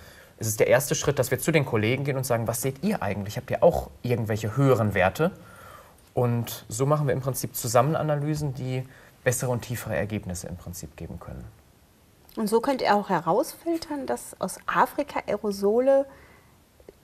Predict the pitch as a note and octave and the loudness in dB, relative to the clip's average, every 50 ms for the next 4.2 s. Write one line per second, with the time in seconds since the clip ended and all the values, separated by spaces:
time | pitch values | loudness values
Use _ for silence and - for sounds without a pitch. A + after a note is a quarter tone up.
0 | _ - G3 A#3 A3+ A3 G#3+ G#3 F#3+ F#3+ D#3 - - - E3 - - E3 E3 E3 | _ -4 -2 -2 4 4 6 8 8 8 6 6 2 -4 -4 -2 -4 -4 -4 -2
1 | E3 C#3 - - D#3 D3 B2+ E3 F3 - - - - - - - F3 E3+ D3 - | -4 -6 -4 -6 -6 -6 -6 -8 -10 -12 -16 -20 -20 -20 -10 0 2 4 4 4
2 | D3+ - B3 A#3+ - G#3 F#3 E3 D3+ C3+ B2 - - - D3 C#3 D3 D#3 D3+ - | 2 2 0 0 2 4 4 6 4 4 2 -2 -4 -2 0 2 2 2 2 2
3 | B2 - B2 A2 - - A2+ - - - - - - B2 A2 G#2 G2+ G2 F#2+ F#2+ | 0 -2 -4 -2 -2 -4 -4 -6 -8 -14 -14 -6 -4 -2 0 0 0 0 0 -2
4 | F#2+ F2+ A1+ - | -4 -6 -6 -10